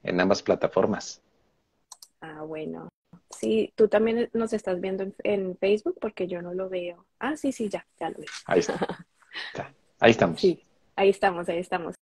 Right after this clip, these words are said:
Speaker 2: ¿Cómo estamos? ¿Quién está por aquí el día de hoy? ¿Quién nos saluda? ¿Cómo estamos? Nos envían un poco de calor desde Puerto Rico. Ah, creo que es porque me ven con esto, ¿verdad? Es como que, bueno,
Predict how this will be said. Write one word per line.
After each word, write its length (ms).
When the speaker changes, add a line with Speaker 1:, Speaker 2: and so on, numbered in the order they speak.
Speaker 2:
¿Cómo 260
estamos? 840
¿Quién 220
está 300
por 140
aquí 360
el 120
día 220
de 240
hoy? 600
¿Quién 260
nos 160
saluda? 1080
¿Cómo 340
estamos? 1160
Nos 160
envían 320
un 80
poco 200
de 80
calor 280
desde 200
Puerto 300
Rico. 300
Ah, 120
creo 220
que 80
es 80
porque 240
me 140
ven 160
con 180
esto, 380
¿verdad? 420
Es 140
como 240
que, 220
bueno, 280